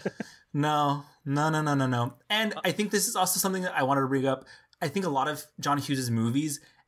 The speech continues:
Speaker 2: end, like, it's almost like you bust your load and it's like, and it's over. <laughs> Like, it's like
Speaker 1: I don't mind that. Well, I mean, some of my favorite horror movies are the Hammer horror films from the sixties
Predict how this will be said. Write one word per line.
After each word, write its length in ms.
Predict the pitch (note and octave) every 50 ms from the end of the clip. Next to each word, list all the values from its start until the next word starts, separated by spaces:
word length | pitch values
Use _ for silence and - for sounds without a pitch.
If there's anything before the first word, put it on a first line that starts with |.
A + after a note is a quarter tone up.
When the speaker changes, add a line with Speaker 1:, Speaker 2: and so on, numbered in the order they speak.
| _ _
Speaker 2:
end, 600 | - B2+ C3 C3+ C#3+ D3+ E3+ F3+ F#3+ G3+ G#3 - - _ _ _ _ _ _ _ _ _ _ _ _ _ _ _ _ _ _ _
like, 340 | - E3 C#3+ C3 B2+ B2+ - _ _ _ _ _ _ _ _ _ _ _ _ _ _ - _ _ _
it's 160 | F#3+ D#3+ -
almost 340 | E3 D3+ E3 F#3 A3 - -
like 380 | G#3 F#3 E3 D#3+ C#3+ - - _ _ _
you 200 | - D3+ C#3+ C#3
bust 480 | B2 B2+ - - E3 D#3+ D#3 - -
your 120 | - F#3 D#3+
load 460 | D3 C#3 C#3 D3 D3+ E3 F3 F3+ - - -
and 140 | D#3 D3
it's 100 | D3 C#3
like, 140 | C#3+ F#3 F#3 - B3+ - -
and 120 | G3+ G3 F#3+
it's 100 | F3+ G3+
over. 300 | E3+ C#3 A2+ B2 C3 A2+ -
<laughs> 40 | - - - - - - - _
Like, 140 | - D#3 D3
it's 180 | F3 E3+ - - -
like 240 | - F3 C#3+ - - - _ -
Speaker 1:
I 120 | G3+ C#4+ -
don't 220 | G#4+ A4+ E4+ -
mind 420 | - G3+ - C4+ F4 F4+ F4 E4+
that. 300 | G#3+ D3 C#3 A#2+ - _
Well, 120 | E3+ E3+ F3+
I 60 | E3
mean, 160 | F#3 G3 G3+ -
some 120 | - A#3
of 80 | C4+ D#4
my 140 | - F3+
favorite 640 | F#3 - - E3+ D#3 D#3 D#3 E3 E3+ E3+ E3 D3 - _ _ _ _
horror 360 | - - D3+ E3+ G#3+ B3+ C4
movies 480 | G3+ F3 D3+ C#3 C3+ C3+ C3 C3 B2 - _
are 180 | C3+ C#3+ C#3+ C#3
the 160 | C3+ C3+ B2
Hammer 380 | B2 D3 D#3 F#3 G#3 G3+ E3 C3
horror 260 | C3 C3 B2+ B2 A#2
films 300 | - - C3 B2 A#2+ -
from 140 | - C3+ A#2+
the 60 | A#2+
sixties 460 | - - F#3+ - - D3+ C3+ B2 -